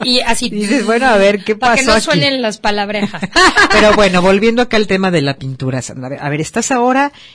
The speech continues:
Speaker 2: en pequeño, gran formato, hablando de
Speaker 1: Ando
Speaker 2: eso.
Speaker 1: de todo,
Speaker 2: Lienzo,
Speaker 1: Zúñiga.
Speaker 2: óleo, ¿qué técnicas estás usando
Speaker 1: Técnicas
Speaker 2: ahora en las
Speaker 1: mixtas,
Speaker 2: actuales exposiciones? Ujú.
Speaker 1: eh, técnicas mixtas, resinas naturales, pigmentos,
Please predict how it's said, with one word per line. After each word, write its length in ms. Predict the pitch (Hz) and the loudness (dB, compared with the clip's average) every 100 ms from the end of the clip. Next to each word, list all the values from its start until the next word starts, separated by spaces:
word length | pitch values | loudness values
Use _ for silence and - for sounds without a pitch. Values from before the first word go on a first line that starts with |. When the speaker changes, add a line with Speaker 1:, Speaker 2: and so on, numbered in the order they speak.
| _ | _
Speaker 2:
en 400 | 160 160 156 147 | -6 -4 -4 -6
pequeño, 680 | - 175 220 240 262 277 262 | -8 -4 0 2 0 -2 -6
gran 280 | 160 180 196 | -6 -4 -4
formato, 760 | - 180 151 185 208 285 392 - - - - - | -4 -6 -2 -2 0 -2 -4 -12 -20 -20 -20 -10
hablando 380 | 151 156 160 165 | -6 -4 -2 -2
de 100 | 156 | 0
Speaker 1:
Ando 120 | 311 | 0
Speaker 2:
eso. 180 | - - | 2 0
Speaker 1:
de 80 | 269 | 0
todo, 320 | 240 220 202 | -2 -2 0
Speaker 2:
Lienzo, 420 | 214 233 254 190 | 2 2 2 2
Speaker 1:
Zúñiga. 200 | 277 285 - | 2 2 2
Speaker 2:
óleo, 500 | 208 233 240 240 - | 2 2 2 0 -2
¿qué 100 | 262 | -2
técnicas 460 | 240 208 190 165 | -2 -2 -6 -10
estás 200 | - 143 | -12 -14
usando 280 | 151 - 143 | -10 -8 0
Speaker 1:
Técnicas 180 | - - | 2 2
Speaker 2:
ahora 160 | - - | 2 0
en 80 | 285 | 0
las 100 | 294 | -2
Speaker 1:
mixtas, 240 | - 320 | -2 -2
Speaker 2:
actuales 300 | 349 151 147 | -2 -2 -4
exposiciones? 540 | - 135 117 135 220 - | -6 -12 -8 -8 -8 -10
Ujú. 160 | 156 185 | -10 -4
Speaker 1:
eh, 320 | 254 247 240 | -2 -2 -2
técnicas 420 | 269 269 330 311 247 | -4 -4 -4 -4 -2
mixtas, 600 | 262 254 - 277 277 240 | -4 -6 -4 -4 -4 -8
resinas 420 | 214 254 269 254 | -8 -6 -6 -4
naturales, 640 | 247 233 226 226 247 247 | -6 -6 -4 -2 -4 -6
pigmentos, 880 | 233 220 220 220 220 233 247 - | -12 -6 -4 -4 -4 -6 -6 -10